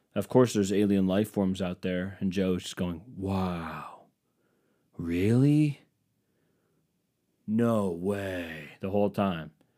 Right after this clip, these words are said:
But, like, what is this? Like, has, have we gone? Are we going tomorrow? When are we going? Like, Elon's gonna die someday.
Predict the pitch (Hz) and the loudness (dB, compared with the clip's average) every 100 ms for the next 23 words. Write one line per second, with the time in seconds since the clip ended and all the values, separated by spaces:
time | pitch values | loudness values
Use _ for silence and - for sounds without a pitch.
0 | _ _ _ _ _ _ _ _ _ _ | _ _ _ _ _ _ _ _ _ _
1 | _ _ _ _ _ _ _ _ _ _ | _ _ _ _ _ _ _ _ _ _
2 | _ _ _ _ _ _ _ 113 110 117 | _ _ _ _ _ _ _ 4 6 8
3 | 131 117 110 - - - 104 107 104 101 | 8 6 2 -4 -8 -4 -2 -2 -2 -2
4 | 107 101 110 107 101 101 104 120 127 131 | 0 2 2 0 0 2 4 6 6 6
5 | 131 127 117 120 110 107 87 78 - 107 | 4 4 4 4 4 4 2 -4 -6 0
6 | 160 165 127 113 95 78 92 90 69 67 | 2 4 4 4 2 0 0 0 -2 -10
7 | - 73 71 - | -14 -12 -12 -14